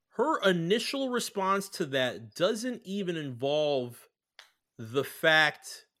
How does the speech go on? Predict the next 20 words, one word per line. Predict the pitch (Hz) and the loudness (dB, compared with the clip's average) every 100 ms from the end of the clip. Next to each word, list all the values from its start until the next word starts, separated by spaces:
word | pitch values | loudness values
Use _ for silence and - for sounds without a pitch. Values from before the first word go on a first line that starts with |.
| _ | _
that | 123 147 127 123 | 2 2 2 0
this | 160 185 | 0 0
could | - 190 135 | 0 -2 -2
be | 160 | -6
something | 143 - 170 170 165 175 170 170 | -6 -4 0 0 -2 -6 -4 -6
where | - 127 123 | -6 -4 -2
Maria | 117 113 131 170 175 175 - | -4 -6 -4 0 0 0 -2
has | 139 123 | -4 -4
completely | - 131 120 - 143 160 190 214 - 190 185 185 - _ _ | -6 -10 -10 -10 -6 -2 0 -2 -4 -4 -2 -4 -10 _ _
evolved | 147 147 127 113 170 190 196 185 180 | -10 -8 -6 0 4 6 6 4 0
her | - 131 | -2 -2
game, | 131 139 180 202 214 208 - - _ | 0 2 4 6 4 0 -6 -20 _
upped | 202 226 - - | 4 4 2 -4
her | 202 180 | 0 0
game, | 143 151 151 147 147 | 0 -2 -2 -4 -6
and | 139 131 | -8 -6
continued | 139 120 - 175 190 196 | -8 -8 -8 -6 -4 -6
to | 196 | -4
work | 151 123 160 185 | -4 0 -2 -2
hard | - 190 175 147 135 | -2 2 4 4 2